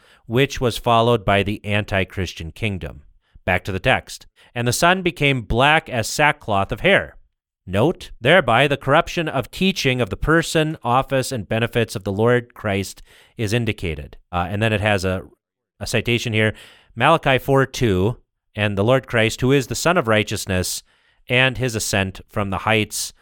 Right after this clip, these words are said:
Luke one seventy-eight, where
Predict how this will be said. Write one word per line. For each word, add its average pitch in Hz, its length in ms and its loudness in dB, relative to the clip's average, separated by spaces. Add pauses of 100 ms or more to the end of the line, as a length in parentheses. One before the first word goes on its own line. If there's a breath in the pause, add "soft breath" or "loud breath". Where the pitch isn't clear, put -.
(340)
Luke 139 420 0 (180)
one 101 500 0 (200)
seventy-eight, 85 1000 -4 (340)
where 87 420 -2